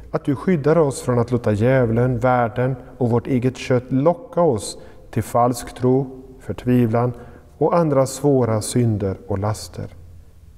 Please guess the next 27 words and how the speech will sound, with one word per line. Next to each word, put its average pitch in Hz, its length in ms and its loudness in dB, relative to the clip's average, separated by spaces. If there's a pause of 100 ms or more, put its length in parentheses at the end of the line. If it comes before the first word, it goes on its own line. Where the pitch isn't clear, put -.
(720)
I 131 300 2
anfäktelser 117 960 -2
ber 110 240 2
vi 101 100 0
dig 104 260 0 (420)
om 110 120 -2
förtröstan - 880 -6 (760)
till 95 140 -8
dig 120 320 2
och 127 60 2
ditt 131 220 -2
ord, 98 340 -4 (420)
för 147 140 0
att 143 180 -2
vi 151 300 2
så 135 260 2
må 120 360 0
övervinna 123 800 2 (500)
anfäktelsen 107 960 -4 (400)
och 95 100 -4
behålla 120 480 0
segern 98 600 0 (500)
genom 95 340 -4
Jesus 120 480 -2
Kristus, 104 680 -4 (100)
vår 98 220 -2
Herre. 90 580 -4